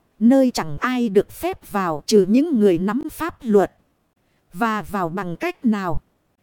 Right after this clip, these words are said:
Khi mọi cách đều khóa chặt vì dơ. À. Dơ. Dơ. Quy.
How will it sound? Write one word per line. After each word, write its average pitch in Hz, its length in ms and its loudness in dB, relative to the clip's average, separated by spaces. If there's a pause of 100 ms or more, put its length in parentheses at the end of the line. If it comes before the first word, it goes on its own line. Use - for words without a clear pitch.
(300)
Khi 277 340 2
mọi 185 260 2
cách 311 240 -4
đều 196 260 4
khóa 220 380 -8
chặt 185 200 -6
vì 196 260 2
dơ. 254 280 -2 (840)
À. 277 240 0 (840)
Dơ. 254 260 0 (840)
Dơ. 254 260 0 (840)
Quy. 262 260 4